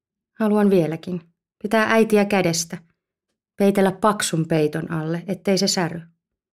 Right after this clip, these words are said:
Sillä jos äitikin särkyisi, mulla ei olisi ketään. Tiedän, että pitää olla hiljaa. Kun olin pienempi ja isä oli sairaalajaksoilla, kävin katsomassa sitä. Enää en.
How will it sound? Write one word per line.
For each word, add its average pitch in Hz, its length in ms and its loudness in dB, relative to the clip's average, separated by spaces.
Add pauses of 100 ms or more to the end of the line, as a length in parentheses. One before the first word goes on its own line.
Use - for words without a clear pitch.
(880)
Sillä 202 240 2
jos 202 140 0
äitikin 220 500 -2
särkyisi, 165 720 -4 (460)
mulla 190 240 4
ei 175 180 2
olisi 170 320 -2
ketään. 208 520 -6 (1200)
Tiedän, 165 320 2
että 165 220 -6
pitää 175 360 2
olla 175 200 2
hiljaa. 170 580 -4 (1700)
Kun 202 140 6
olin 196 360 2
pienempi 190 460 4
ja 180 260 2 (140)
isä 185 220 2
oli 185 140 4
sairaalajaksoilla, 170 960 0 (120)
kävin 240 220 0
katsomassa 165 560 -2
sitä. 170 320 -6 (760)
Enää 165 320 2
en. 170 300 -4